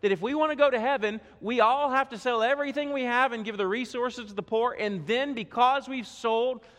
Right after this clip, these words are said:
all of our possessions, then we go to heaven? Is that what he's teaching? No. No. We've gotta remember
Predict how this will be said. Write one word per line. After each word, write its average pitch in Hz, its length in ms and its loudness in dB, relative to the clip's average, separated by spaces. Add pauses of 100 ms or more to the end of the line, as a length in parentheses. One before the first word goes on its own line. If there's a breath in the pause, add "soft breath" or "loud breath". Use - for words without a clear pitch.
(120)
all 262 240 4
of 247 100 0
our 240 180 4
possessions, 220 840 -2
then 262 420 0
we 262 160 -2
go 269 180 6
to 277 100 2
heaven? 262 320 -2
Is 202 80 -6
that 240 140 6
what 269 80 -4
he's 262 120 -6
teaching? 320 440 -4 (720)
No. 233 400 -8 (1400)
No. 254 440 -4 (380 soft breath)
We've 226 200 -6
gotta 269 240 0
remember 180 500 -6